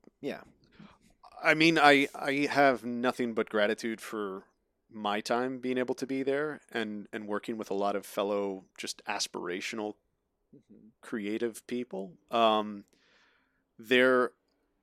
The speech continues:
Speaker 2: are definitely projects that I'm, should I hold for sound?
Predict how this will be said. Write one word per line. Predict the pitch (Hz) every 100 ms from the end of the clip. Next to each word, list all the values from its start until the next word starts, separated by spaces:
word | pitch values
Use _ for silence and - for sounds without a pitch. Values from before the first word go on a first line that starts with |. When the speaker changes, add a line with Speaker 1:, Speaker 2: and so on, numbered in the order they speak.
| _ _ _ _ _ -
Speaker 2:
are | 131
definitely | 131 131 143 127
projects | 120 123 117 113 107 - -
that | 107
I'm, | 98 95 92 _ _ _ _
should | - - 104
I |
hold | 107 110
for | -
sound? | - 104 120